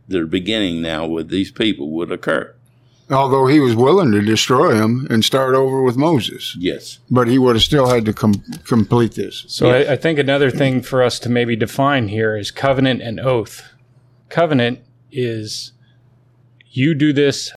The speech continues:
Speaker 3: I'll do that. It's a mutual
Speaker 1: That's
Speaker 3: agreement.
Speaker 1: right.
Speaker 3: Whereas an oath is a one-way thing saying, "I am going to do this
Speaker 1: Yes,
Speaker 3: no
Speaker 1: I
Speaker 3: matter what."
Speaker 1: Yeah. He, he swore that.
Speaker 3: Yes.
Speaker 1: And that becomes an oath in Genesis twenty-two,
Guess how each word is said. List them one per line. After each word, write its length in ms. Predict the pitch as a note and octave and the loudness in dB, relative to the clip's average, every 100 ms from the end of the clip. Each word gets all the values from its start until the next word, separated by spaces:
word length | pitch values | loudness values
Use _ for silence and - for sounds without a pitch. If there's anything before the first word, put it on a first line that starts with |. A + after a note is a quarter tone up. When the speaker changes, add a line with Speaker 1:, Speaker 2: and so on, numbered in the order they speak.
| - | -4
Speaker 3:
I'll 300 | B2+ B2 A#2+ | 0 0 0
do 220 | A#2 A#2 | -4 -2
that. 360 | A2 G2+ - _ _ _ _ _ | 0 0 -2 _ _ _ _ _
It's 160 | - - | -12 -4
a 60 | A#2 | -2
mutual 760 | A#2 C3+ D3+ - B2+ A2 G2+ - | 0 0 0 -2 -2 -2 -6 -6
Speaker 1:
That's 140 | B2 | -4
Speaker 3:
agreement. 360 | - A#2+ A2 D#2 | 0 0 0 -4
Speaker 1:
right. 180 | - - _ - | -6 -10 _ -2
Speaker 3:
Whereas 460 | B2 A2+ A#2 A2 | 0 2 2 0
an 160 | A2+ A2 - | -4 -4 0
oath 480 | D#3 B2 A2+ - - _ _ _ | 2 2 0 -10 -20 _ _ _
is 160 | - A2+ | -6 -4
a 60 | A#2 | -2
one-way 440 | B2+ C#3 C#3 B2+ | 0 2 2 0
thing 320 | A#2 C3 A#2+ | 0 -2 -2
saying, 380 | A2 A#2+ A2 G2 | -2 -4 -4 -8
"I 260 | - B2 C#3 C#3 - | -6 -2 -2 -4 -2
am 340 | C#3 C3+ B2 | 0 0 0
going 420 | A2+ A#2+ A#2 A2+ | 0 0 0 -4
to 240 | - B2+ A2+ | -6 -6 -6
do 340 | G#2 B2 G#2+ | -4 -6 -6
this 380 | G2+ A#2 G#2 - | -6 -4 -4 -2
Speaker 1:
Yes, 320 | F#2+ D2 - - | -2 -2 -6 -4
Speaker 3:
no 240 | B2 C3+ | 0 2
Speaker 1:
I 40 | |
Speaker 3:
matter 340 | B2+ B2 A#2+ A2+ | 2 0 0 0
what." 280 | A2 G2+ - _ _ _ | -2 -6 -12 _ _ _
Speaker 1:
Yeah. 180 | C#2 - _ _ _ _ _ _ _ | -14 -14 _ _ _ _ _ _ _
He, 240 | - D#2+ - | -6 -6 -2
he 140 | F#2+ | -4
swore 440 | - - B2+ A#2 E2+ | -4 -4 -2 0 0
that. 280 | C#2 A#1+ _ _ | -2 -8 _ _
Speaker 3:
Yes. 240 | A#2+ B2 G#2 | -4 -4 -2
Speaker 1:
And 140 | F#2 | -2
that 160 | F#2+ F#2+ | -2 -2
becomes 400 | F2+ G2 F2+ E2+ | -4 -4 -4 -4
an 100 | F2 | -2
oath 300 | F2 D#2 - | -2 -4 -6
in 160 | D#2+ D2 | -8 -6
Genesis 500 | - F#2 E2 D#2+ D#2 | -6 -6 -6 -8 -8
twenty-two, 680 | F2+ E2+ D2+ D2+ D2+ C#2+ | -6 -4 -6 -6 -8 -8